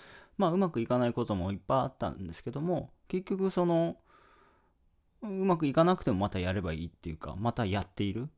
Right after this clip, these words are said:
やればいいというよりかやる。結果出るまでやるっていう、まあ、しつこくやるっていうね、<laughs> 話で。これからも結果が出るまでしつこくやるし、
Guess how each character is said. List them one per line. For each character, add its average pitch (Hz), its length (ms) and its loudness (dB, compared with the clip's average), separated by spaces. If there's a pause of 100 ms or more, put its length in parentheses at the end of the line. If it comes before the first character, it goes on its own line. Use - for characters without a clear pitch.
や 110 140 2
れ 170 80 2
ば 175 140 0
い 127 100 0
い 143 40 -6
と 127 100 -2
い 101 40 2
う - 20 0
よ 92 100 -2
り 78 60 -8
か - 100 -10
や 87 160 -6
る。 104 160 -8 (720)
結 143 200 -2
果 147 140 2
出 135 220 2
る 151 80 0
ま 90 100 0
で 73 80 -8
や 71 100 -6
る 85 80 -6
っ - 20 -12
て - 140 -12
い - 40 -8
う、 - 20 0
ま 117 80 0
あ、 - 20 -6
し - 100 -8
つ - 40 -12
こ 131 140 -4
く - 80 -12
や 90 80 -8
る - 60 -10
っ - 20 -10
て - 160 -12
い - 20 -10
う - 40 -12
ね、 - 60 -20 (220)
<laughs> - 40 -20
話 78 380 -14
で。 - 140 -16 (460)
こ 170 200 2
れ 214 100 4
か 214 120 2
ら 190 100 4
も 107 420 -2
結 151 200 -2
果 170 100 -2
が 165 120 2
出 165 100 2
る 139 80 2
ま 92 100 0
で 80 80 -4
し - 100 -10
つ - 60 -12
こ - 140 -12
く - 100 -12
や 69 100 -6
る 76 140 -10
し、 - 340 -16